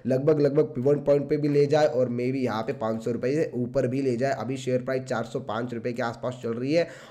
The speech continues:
और इसके टारगेट्स बहुत लंबे होने वाले हैं। अगर आप लॉन्ग टर्म होल्ड कर सकते हो तो करो। टाटा मोटर्स बहुत कुछ चीज़ें, अ, इंडस्ट्री में ला रही है जो कि कोई भी बड़ा प्लेयर यहाँ पे नहीं सोच रहा है उसके बारे में। So मैं बहुत ज़्यादा बुलिश हूँ टाटा मोटर्स पे भी।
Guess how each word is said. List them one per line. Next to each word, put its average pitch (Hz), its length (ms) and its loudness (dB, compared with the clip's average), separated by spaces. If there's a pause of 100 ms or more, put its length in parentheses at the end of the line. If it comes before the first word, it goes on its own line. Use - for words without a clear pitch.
और 156 160 6
इसके 160 240 0
टारगेट्स 143 480 2
बहुत 131 340 2
लंबे 139 280 6
होने 139 180 6
वाले 135 200 4
हैं। 151 80 4
अगर 131 140 2
आप 123 180 0
लॉन्ग 113 300 -2
टर्म 147 100 2
होल्ड 127 240 2
कर 127 140 0
सकते 127 260 -4
हो 127 60 -2
तो 131 80 0
करो। 127 260 4
टाटा 127 360 0
मोटर्स 123 500 0 (300)
बहुत - 500 2
कुछ - 300 -2
चीज़ें, 147 340 6 (320)
अ, 127 240 4
इंडस्ट्री 143 420 2
में 147 120 6
ला 131 200 6
रही 143 160 6
है 151 80 6
जो 135 160 0
कि 135 120 -4
कोई 143 320 0
भी 143 100 0
बड़ा 127 220 4
प्लेयर 123 300 0
यहाँ 117 160 0
पे 117 120 0
नहीं 117 240 0
सोच 123 260 -2
रहा 123 80 2
है 113 60 2
उसके 113 180 -4
बारे 113 220 -2
में। 117 140 0 (360)
So 156 240 8
मैं 147 220 2
बहुत 143 220 4
ज़्यादा 143 220 4
बुलिश 131 300 0
हूँ 139 80 -2
टाटा 123 240 0
मोटर्स 117 300 -2
पे 135 120 -2
भी। 165 140 0